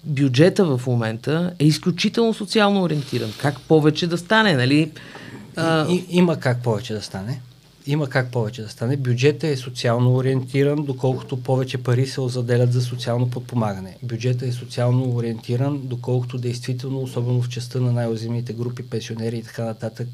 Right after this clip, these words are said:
Speaker 2: майки, е, семейства, се дава, е, значителна подкрепа. Много повече, отколкото преди, в този ред на мисли. Това, което обаче може да се направи повече, е, че социалната политика и с-,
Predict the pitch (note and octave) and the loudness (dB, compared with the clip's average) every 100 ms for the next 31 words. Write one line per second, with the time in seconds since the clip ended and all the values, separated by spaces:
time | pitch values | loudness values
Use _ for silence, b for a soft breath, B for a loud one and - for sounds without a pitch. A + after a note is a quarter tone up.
0 | - - G#2+ A2 - B2 A#2 A2+ - B2+ | -14 -10 -8 -8 -10 -10 -10 -12 -14 -12
1 | A#2 A2 G#2 - A#2+ A#2+ B2 B2 B2+ A#2 | -12 -12 -14 -12 -8 -4 -4 -4 -8 -8
2 | A2+ A2+ A2+ A#2+ A#2+ B B B B - | -6 -4 -2 -4 -8 B B B B -8
3 | B2 A#2+ B2+ B2+ - - A#2+ A#2+ B2 C3+ | -4 -2 -4 -10 -14 -4 -2 0 2 4
4 | C#3 C3 B2 C#3+ C3 G2 A2 B2+ B2+ B2+ | 2 0 0 2 2 0 2 2 2 2
5 | B2 C3 B2+ B2+ A#2+ - A#2 A#2 - - | 2 0 -2 -2 -4 -10 -8 -8 -10 -8
6 | A2+ A#2 A2+ - G2+ G2+ - B B B | -6 -6 -8 -8 -14 -16 -20 B B B
7 | - A#2 B2 B2+ B2 B2 A#2 A#2 B2 A#2+ | -8 -8 -4 -6 -4 -4 -4 -6 -4 -2
8 | A#2+ B2+ A#2+ B2 A#2+ A2+ A#2 A#2 - G#2+ | -2 -2 -6 -8 -8 -8 -6 -6 -6 -6
9 | A#2 A#2+ A2 C#3 - b b b A#2+ B2 | -6 -8 -10 -12 -14 b b b -10 -8
10 | A#2 B2 A#2+ A2 A#2+ C3+ C#3 B2+ A#2+ A#2 | -8 -10 -8 -6 -6 -6 -10 -6 -6 -6
11 | B2+ B2 B2+ A2+ A2 A#2 | -8 -8 -8 -8 -10 -14